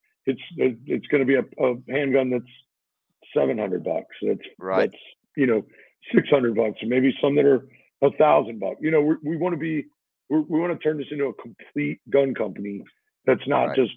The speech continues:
Speaker 1: you know, pigeonholed into three different models and they come
Speaker 2: Sure.
Speaker 1: in at a, at a certain price, you know?
Speaker 2: Well,
Speaker 1: So we,
Speaker 2: and,
Speaker 1: we
Speaker 2: yeah.
Speaker 1: we, yeah, we just wanna be like a, a more,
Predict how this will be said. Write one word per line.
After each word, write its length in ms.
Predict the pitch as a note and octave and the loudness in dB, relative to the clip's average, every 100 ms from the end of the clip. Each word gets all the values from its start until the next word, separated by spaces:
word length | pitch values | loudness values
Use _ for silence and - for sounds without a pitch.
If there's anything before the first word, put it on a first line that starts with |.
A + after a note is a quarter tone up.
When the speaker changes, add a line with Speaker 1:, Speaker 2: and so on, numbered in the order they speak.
| _ | _
Speaker 1:
you 180 | G#3 C3+ | -4 0
know, 260 | A#2 G#2 G#2+ _ - | 2 0 -2 _ -2
pigeonholed 400 | C#3 B2+ A#2+ B2 | 0 2 2 2
into 280 | A#2 A2+ G#2+ - _ - - | 2 0 -4 -6 _ -20 -6
three 180 | B2 B2 | 0 2
different 240 | A2+ A2+ A2+ | 2 -2 0
models 480 | B2 A#2+ G#2+ G#2+ - | 4 4 2 0 -4
and 180 | G2+ F#2+ _ _ _ - | -10 -10 _ _ _ -6
they 120 | G3 | -4
come 240 | - B2+ | 2 2
Speaker 2:
Sure. 20 | A#2 | 4
Speaker 1:
in 120 | A2+ | 4
at 140 | G#2 | 2
a, 160 | G#2 G2+ - | 2 -2 -6
at 100 | G#2+ | -8
a 60 | G2+ | -4
certain 240 | A#2 A2+ F#2 | -2 -2 -2
price, 300 | A2 G2 F2 - | -4 -4 -6 -6
you 100 | G2 | -6
know? 240 | G2 F#2+ _ - _ _ - | -4 -6 _ -20 _ _ 2
Speaker 2:
Well, 140 | C3+ | 6
Speaker 1:
So 100 | B2+ A#2+ | 6 6
we, 220 | B2 D3 | 4 2
Speaker 2:
and, 100 | A2+ | 2
Speaker 1:
we 140 | C3 C#3+ - _ _ _ | 0 -2 -10 _ _ _
Speaker 2:
yeah. 180 | G#2 F#2+ - _ _ _ _ - | -12 -10 -12 _ _ _ _ -4
Speaker 1:
we, 260 | C3+ D3 C#3+ | -2 0 0
yeah, 60 | |
we 120 | A#2 B2+ | 0 0
just 160 | C3 | 0
wanna 160 | E3 D3 | 2 4
be 140 | C#3 | 4
like 320 | D3 C3+ C3 B2+ | 4 2 0 0
a, 140 | A#2 - _ _ _ A#2 | -4 -6 _ _ _ -6
a 40 | |
more, 560 | A#2+ C3 B2+ A#2+ A2 | 0 2 2 0 -4